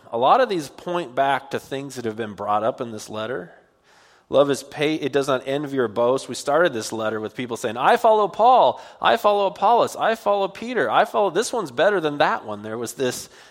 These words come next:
he's better, I have the answer, no, you have the answer." And he's like, "Dude, that's not loving. That's not loving."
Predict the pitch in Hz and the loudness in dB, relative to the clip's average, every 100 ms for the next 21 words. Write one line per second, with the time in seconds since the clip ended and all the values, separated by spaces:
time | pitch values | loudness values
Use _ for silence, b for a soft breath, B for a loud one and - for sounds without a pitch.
0 | - 185 175 131 107 101 120 185 180 127 | -6 -4 0 0 0 0 -2 -2 0 -2
1 | 113 110 - 107 120 170 226 180 123 123 | -4 -8 -8 -10 -10 -6 0 0 0 -6
2 | 117 107 107 101 98 - 320 339 - _ | -8 -10 -10 -10 -12 -12 -8 -8 -10 _
3 | b b b b - 180 135 90 87 87 | b b b b -8 -6 -6 -6 -8 -10
4 | 123 180 147 b b b b - - - | -10 -14 -18 b b b b -14 -12 -10
5 | 78 95 104 143 | -12 -12 -12 -12